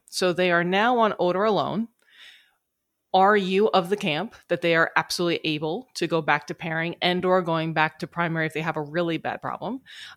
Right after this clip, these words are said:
Um, or are you, "No, that's absolutely not possible. You must just stay on odor and just struggle"?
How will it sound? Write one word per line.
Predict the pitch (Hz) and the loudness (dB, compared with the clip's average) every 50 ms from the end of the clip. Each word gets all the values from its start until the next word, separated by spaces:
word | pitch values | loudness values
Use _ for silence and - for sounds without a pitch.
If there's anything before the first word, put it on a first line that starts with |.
| _ | _
Um, | - 170 165 165 160 - | -4 -2 -2 -2 0 2
or | 185 185 185 180 175 | 4 6 6 6 6
are | 175 | 4
you, | 165 156 160 160 160 160 156 131 | 2 0 -2 -2 -2 -2 -4 -2
"No, | 160 185 185 180 170 175 | 0 2 4 4 4 2
that's | 170 160 165 - - | 2 0 -2 -2 -2
absolutely | 170 165 - - 160 - 156 160 | -2 -2 -2 -4 -4 -4 -4 -4
not | 151 160 160 156 - | -2 -2 -4 -4 -4
possible. | - 151 143 - - 151 160 156 151 151 151 151 147 143 | -6 -6 -6 -6 -8 -6 -4 -4 -4 -4 -4 -6 -8 -10
You | 160 170 170 151 | -8 -8 -6 -2
must | 165 175 175 170 - - | 0 0 0 0 0 -4
just | - 175 - | -4 -6 -6
stay | - 170 170 165 | -4 -4 -2 -2
on | 160 160 - | -2 -4 -4
odor | - 160 156 156 160 156 156 | -6 -6 -6 -4 -4 -4 -4
and | 156 151 156 | -6 -6 -6
just | 165 156 - | -8 -8 -6
struggle"? | - - 156 - - - | -4 -4 -4 -4 -6 -10